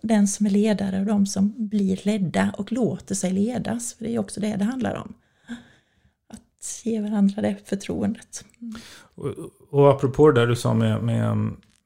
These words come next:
Speaker 2: det är att rekommendera att det är någon som har det som en bakgrund och kompetens inom området. Åt andra hållet så fin-, kan man ju säga så här att bara för att någon har jobbat som läkare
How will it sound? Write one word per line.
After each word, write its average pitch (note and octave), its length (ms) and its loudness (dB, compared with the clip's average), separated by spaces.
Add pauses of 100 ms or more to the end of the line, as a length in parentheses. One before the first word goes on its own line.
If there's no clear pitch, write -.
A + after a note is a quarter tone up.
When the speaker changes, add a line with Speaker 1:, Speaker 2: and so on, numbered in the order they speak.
Speaker 2:
det C#3+ 80 -2
är C#3+ 200 6
att C3 140 4
rekommendera C3+ 800 4
att A2 200 -4
det A2+ 120 -2
är A2 180 0
någon A2 260 0
som G#2 200 -4
har A2 200 -2
det G#2+ 60 -4
som A2 100 -2
en A2 120 0
bakgrund A#2 560 2
och A2 80 0
kompetens C#3+ 640 -2
inom A#2+ 240 2
området. A2+ 640 2 (320)
Åt B2 140 2
andra C3 200 6
hållet B2 260 6
så A#2 100 -4
fin-, A#2 200 -2
kan A#2 140 0
man A2+ 60 2
ju G#2+ 40 0
säga A2 200 2
så A2+ 100 -2
här A2 80 2
att - 160 -10 (360)
bara A#2 280 6
för D3+ 120 2
att D3+ 120 0
någon A#2 320 4
har A2 180 0
jobbat A2 400 0
som A2 140 -2
läkare B2 720 2